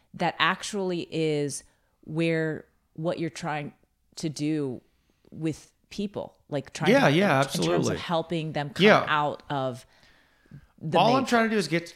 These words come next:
Speaker 2: get people to the truth and get people to God. It's like, because the closer you get to the truth, the, the truth is God. That, I mean, that's, that's all you have to know.
Speaker 1: But there's something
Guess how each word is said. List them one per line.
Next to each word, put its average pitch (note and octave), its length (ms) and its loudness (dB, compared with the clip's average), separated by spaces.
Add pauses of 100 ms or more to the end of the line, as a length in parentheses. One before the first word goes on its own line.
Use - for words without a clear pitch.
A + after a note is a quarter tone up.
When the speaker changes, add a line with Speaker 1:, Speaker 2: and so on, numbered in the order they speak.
Speaker 2:
get E3 320 2
people D#3 240 0
to C#3+ 40 -4
the B2+ 100 -4
truth E3 360 0
and D3 60 -8
get C#3+ 120 0
people D3+ 200 -4
to B2 80 -2
God. A2 440 2
It's - 200 -6
like, C3 360 -2
because B2+ 240 -2
the - 60 -4
closer E3 380 2
you D3+ 40 -2
get D3 140 0
to C3+ 80 -6
the B2+ 80 -2
truth, C3+ 420 0 (200)
the, C3+ 80 -8
the C#3 260 -2
truth B3 340 4
is G3 160 6
God. F2 320 -2 (100)
That, B2 220 -6
I D3+ 60 -4
mean, B2 140 0
that's, - 480 0 (1120)
that's C3+ 180 -2
all C#3+ 120 8
you C3 120 4
have A#2 140 -2
to A2+ 80 -4
know. A2 380 -4 (600)
Speaker 1:
But F#3 140 0
there's F#3+ 160 0
something G#3+ 460 -2